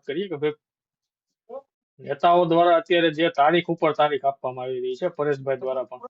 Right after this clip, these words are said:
ખેડૂતો એનાથી નારાજ છે, ક્લિપો પણ વાયરલ થઈ છે. તો કોઈ એવો ફાઇનલ કાર્યક્રમ રાખેલો છે કે ભાઈ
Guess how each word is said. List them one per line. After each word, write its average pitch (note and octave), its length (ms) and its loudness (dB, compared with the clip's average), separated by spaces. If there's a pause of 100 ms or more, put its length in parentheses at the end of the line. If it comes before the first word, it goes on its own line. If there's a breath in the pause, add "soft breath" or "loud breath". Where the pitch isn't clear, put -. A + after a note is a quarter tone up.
(300)
ખેડૂતો F3 380 2
એનાથી E3+ 280 0
નારાજ D3+ 280 2
છે, D3 220 -2
ક્લિપો D#3+ 560 -2
પણ D3 220 0
વાયરલ C3 360 -4
થઈ A#2+ 200 -6
છે. F3+ 420 -12 (240)
તો D3 80 -14
કોઈ F3 180 2
એવો G3 180 4
ફાઇનલ G3 640 4 (1000)
કાર્યક્રમ F#3 520 2
રાખેલો F#3 360 2
છે F3+ 140 0
કે F3+ 100 0
ભાઈ F3 120 -2